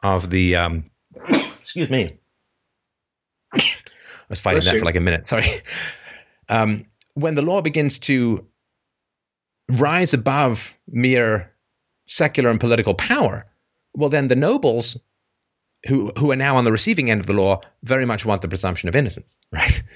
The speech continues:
Speaker 1: Because, because when you're using the law as a weapon against your enemies, the presumption of guilt is really great.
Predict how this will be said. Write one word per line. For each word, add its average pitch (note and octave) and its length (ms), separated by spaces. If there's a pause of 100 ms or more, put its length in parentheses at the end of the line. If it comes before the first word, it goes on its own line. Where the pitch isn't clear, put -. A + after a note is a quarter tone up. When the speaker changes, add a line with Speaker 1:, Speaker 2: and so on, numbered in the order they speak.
(140)
Speaker 1:
Because, F#2+ 380
because C3 300
when C#3+ 140
you're B2 80
using E3 280
the C3 60
law A#2+ 220
as G#2 120
a G#2+ 40
weapon A#2+ 280
against G#2 220
your - 100
enemies, A2 280
the - 60
presumption G#2 380
of F2+ 80
guilt A2+ 240
is F2 120
really G2+ 180
great. A2+ 320